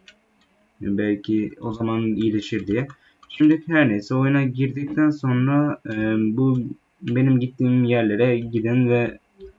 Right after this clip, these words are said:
buraya gelip bir tane eşya var. Onu takmanız gerekiyor şöyle. Onu taktıktan sonra, e, yukarı çıkmanız gerekiyor. Bu arada size söyleyeyim, bu eşya her seferinde değişik oluyor. Yani,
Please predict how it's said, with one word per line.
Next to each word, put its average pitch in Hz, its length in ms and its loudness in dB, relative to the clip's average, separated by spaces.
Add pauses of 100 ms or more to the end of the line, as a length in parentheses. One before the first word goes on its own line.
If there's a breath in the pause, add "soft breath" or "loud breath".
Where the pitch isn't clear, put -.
(180)
buraya 127 320 2
gelip 123 460 -2
bir 139 100 -2
tane 123 360 -2
eşya 117 360 -2
var. 104 100 0
Onu 123 260 0
takmanız 117 560 -4
gerekiyor 98 380 -2
şöyle. 98 400 -8 (720)
Onu 143 500 4 (160)
taktıktan 139 640 -2
sonra, 147 760 2
e, 110 140 0
yukarı 117 340 0
çıkmanız 110 340 -4
gerekiyor. 110 400 0
Bu 127 100 2
arada 120 180 -2
size 110 240 -8
söyleyeyim, 110 600 -2
bu 120 320 2
eşya 120 360 0
her 127 120 2
seferinde 127 480 -2
değişik 123 340 0
oluyor. 104 220 0
Yani, 104 320 -2